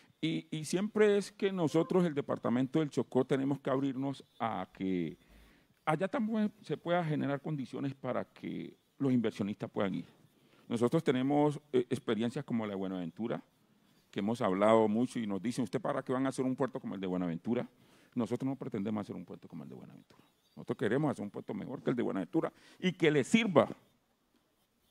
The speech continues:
a la gente de Quibdó y su zona de influencia. Y yo aquí hablaba con una, una exalcaldesa y le decía, "Es que la, la zona franca no están en Buenaventura,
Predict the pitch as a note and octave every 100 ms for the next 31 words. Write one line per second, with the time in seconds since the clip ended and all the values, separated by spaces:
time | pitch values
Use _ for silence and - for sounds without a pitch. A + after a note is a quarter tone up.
0 | _ _ C#3 B2 A#2+ A2 - G3+ F3 E3+
1 | D3 - A#2 B2 B2 A2+ A2 G#2+ F#2+ E2+
2 | E2 - - _ _ _ _ - A2 C3
3 | - D3+ D3 C3+ C#3 - A#2 B2 C3 C3
4 | G2+ - A2+ B2 A#2+ G#2 F2+ F2+ F2+ A2+
5 | C3+ A2 C3 C#3 - F3 D3 - - -
6 | G#2+ - C#3+ D#3 D3+ D3 C#3+ D3+ C3+ D3+
7 | - C3+ A#2 G2 F2+ D#2+ - D4 -